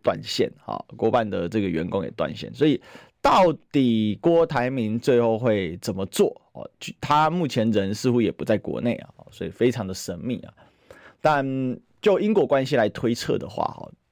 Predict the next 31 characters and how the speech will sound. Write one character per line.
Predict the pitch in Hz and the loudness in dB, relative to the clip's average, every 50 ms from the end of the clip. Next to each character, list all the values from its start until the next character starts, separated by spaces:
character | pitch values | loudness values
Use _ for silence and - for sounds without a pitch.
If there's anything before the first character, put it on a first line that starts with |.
| _ _ - | _ _ -2
当 | - 147 156 156 | 2 4 4 4
然 | 135 123 | 2 0
是 | - - 135 | -2 -4 -4
跟 | - - 139 127 127 131 131 | 2 2 2 2 2 -2 -6
屏 | - - 120 120 | 0 0 2 2
东 | 120 127 | 4 2
县 | 131 143 - - | 2 0 0 0
议 | 151 160 123 | 0 0 0
长 | 92 - - - - - | 0 0 -4 -4 -4 -6
啊， | - - - - _ - - _ _ _ - | -10 -10 -10 -12 _ -20 -20 _ _ _ 2
就 | 160 156 | 2 2
本 | 117 - 147 123 107 | 4 2 0 0 0
来 | 87 80 73 107 123 | -2 -2 -2 -2 -2
支 | - - 190 190 | 0 0 0 0
持 | - - 139 | 2 0 -2
郭 | 123 - 143 151 147 | 0 2 2 2 2
台 | - 131 117 | 2 0 -2
铭 | 117 117 104 | -2 -2 -2
的 | 95 104 | -2 -4
周 | 101 - - 160 160 165 | -4 2 2 2 2 2
典 | 156 - 139 104 78 69 69 | 0 0 -2 -2 -2 -4 -2
论， | - 160 202 190 - _ _ _ _ _ _ _ _ _ - | 2 4 4 4 2 _ _ _ _ _ _ _ _ _ -10
他 | - - 143 143 143 139 | -2 0 2 4 2 2
的 | - - 123 110 98 90 80 - - _ _ _ _ _ _ _ _ _ _ _ _ _ _ _ _ - _ - | 2 0 2 2 2 2 0 -2 -4 _ _ _ _ _ _ _ _ _ _ _ _ _ _ _ _ -20 _ -4
就 | 117 113 | -4 -2
是 | - - 117 110 95 92 90 85 - - _ _ _ _ _ _ _ - | -2 0 0 0 0 0 -2 -4 -6 -10 _ _ _ _ _ _ _ 0
被 | - 131 | 0 0
收 | 123 - - - - 165 165 165 | 0 0 -4 2 2 4 4 4
押 | 165 160 151 151 | 4 4 2 2
禁 | 147 - - 165 123 104 | 0 -2 -4 -4 -4 -4
见， | - 143 139 117 | 0 2 0 0